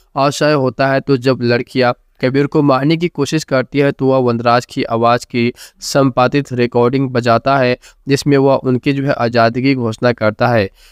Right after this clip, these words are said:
इससे पहले कबीर ने घर के जो है सिक्योरिटी कैमरे से वनराज की रिकॉर्डिंग ली थी, जिसमें वह जाह्नवी से कह रहा था कि उसके पिता चाहते हैं कि वह उसे छोड़ दे। कबीर ने अपने शब्द को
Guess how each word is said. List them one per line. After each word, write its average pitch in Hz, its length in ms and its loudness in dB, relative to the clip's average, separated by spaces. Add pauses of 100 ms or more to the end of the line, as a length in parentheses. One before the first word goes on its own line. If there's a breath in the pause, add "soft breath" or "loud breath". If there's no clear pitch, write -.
(140 soft breath)
इससे 151 280 2
पहले 185 320 4
कबीर 165 340 0
ने 180 160 2
घर 139 240 -4
के 156 180 0
जो 151 140 -2
है 143 220 0 (320)
सिक्योरिटी 147 640 0 (220)
कैमरे 147 320 2
से 175 160 0
वनराज 131 540 0
की 143 200 -2
रिकॉर्डिंग 127 480 -2
ली 120 200 -2
थी, 131 260 -2 (220)
जिसमें 123 260 0
वह 123 300 2 (140)
जाह्नवी 120 360 0
से 131 280 -2 (340 soft breath)
कह 143 140 0
रहा 139 260 -4
था 139 180 2
कि 139 120 -2
उसके 127 340 0
पिता 131 300 0
चाहते 123 400 0
हैं 127 200 0
कि 123 120 0
वह 123 160 2
उसे 123 340 -2
छोड़ 117 360 -2
दे। 117 200 0 (280)
कबीर 139 320 2
ने 143 140 2
अपने 131 340 0
शब्द 143 400 -2
को 139 260 0